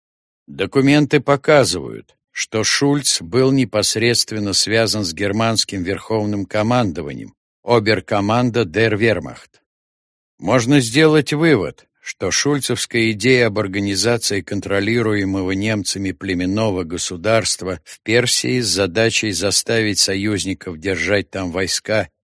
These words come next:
и нападение на установки союзников была принята верховным германским командованием. А вот уже и первые шаги, имеющие отношение к длинному прыжку.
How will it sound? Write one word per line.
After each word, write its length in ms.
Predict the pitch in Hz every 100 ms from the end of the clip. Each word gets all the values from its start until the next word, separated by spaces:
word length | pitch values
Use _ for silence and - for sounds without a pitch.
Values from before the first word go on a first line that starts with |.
| _
и 100 | -
нападение 880 | 104 101 104 98 98 113 92 87 87 80
на 180 | 98 98
установки 720 | 87 - 98 98 104 - 92
союзников 880 | - 95 92 110 113 123 113 117 78
была 320 | 95 104 107
принята 640 | - 90 90 87 104 92 - _
верховным 680 | - 98 - 113 104 101 101
германским 720 | 87 92 90 101 98 - 101 95
командованием. 840 | 104 101 92 69 60 53 50 - _ _ _ _ _ _ _ _ _ _ _ _ _ -
А 140 | 87
вот 240 | 110 117
уже 280 | 117 98 123
и 200 | - 110
первые 480 | - 120 113 107 110
шаги, 580 | - 113 107 117 87 _ _ _ -
имеющие 580 | 78 90 95 - - 87
отношение 800 | - 80 - 104 110 113 110 104
к 140 | 78
длинному 560 | 82 85 90 90 92 82
прыжку. 640 | - 90 - - 76